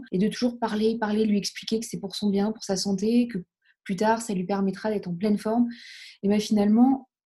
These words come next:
inconsciemment, le, le cerveau fait le reste et elle s'est mise à aimer beaucoup de choses qu'elle n'aimait pas du tout. Et, euh, et donc, ça nous facilite beaucoup la vie.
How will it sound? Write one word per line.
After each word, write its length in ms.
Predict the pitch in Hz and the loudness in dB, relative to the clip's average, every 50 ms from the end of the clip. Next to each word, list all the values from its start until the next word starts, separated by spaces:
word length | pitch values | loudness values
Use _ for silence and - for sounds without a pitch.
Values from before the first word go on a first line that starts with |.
| _ _ _ _ | _ _ _ _
inconsciemment, 760 | 233 240 240 262 262 247 - 262 247 226 226 233 247 254 - - | 2 2 2 2 0 0 2 2 4 4 6 4 4 4 2 2
le, 160 | 202 208 202 | 2 2 2
le 160 | 180 190 202 | 2 2 2
cerveau 380 | 196 - 220 214 220 214 247 247 | 2 0 0 -2 0 0 0 0
fait 100 | - 240 | 2 0
le 80 | 214 | 2
reste 280 | 208 214 247 277 - - _ - - - - - - _ - | 2 2 0 -2 -2 -8 _ -20 -20 -20 -20 -20 -20 _ 2
et 80 | 208 | 2
elle 140 | 220 214 208 | 2 2 2
s'est 140 | - - 208 | 0 2 4
mise 220 | 214 240 240 240 | 6 6 6 6
à 80 | 214 196 | 4 4
aimer 220 | 196 196 208 220 | 4 4 4 4
beaucoup 240 | 202 196 240 240 247 | 2 2 2 0 0
de 60 | 240 | -2
choses 200 | - 254 254 - | -2 -2 -4 -4
qu'elle 200 | - 214 196 196 | -2 -2 0 2
n'aimait 260 | 196 196 185 180 175 - _ | 2 4 2 2 0 0 _
pas 100 | 254 - | 0 0
du 100 | 233 233 | 0 -2
tout. 240 | - 233 240 233 - _ _ _ - - - - - _ _ _ | -2 -4 -6 -6 -8 _ _ _ -20 -20 -20 -20 -20 _ _ _
Et, 240 | - 208 226 240 240 | -2 2 4 4 4
euh, 340 | 214 196 190 185 185 185 - | 4 2 2 2 0 0 0
et 80 | - 196 | 0 0
donc, 160 | 202 214 208 | 0 0 0
ça 140 | - 214 196 | 0 2 2
nous 100 | 202 190 | 2 0
facilite 460 | - 208 196 - - 202 220 208 190 | -2 -4 -6 -4 -4 -4 -2 -2 -2
beaucoup 260 | 202 220 220 - 254 | -2 -4 -2 2 4
la 80 | 240 220 | 4 4
vie. 220 | 208 185 208 - | 4 0 -4 -10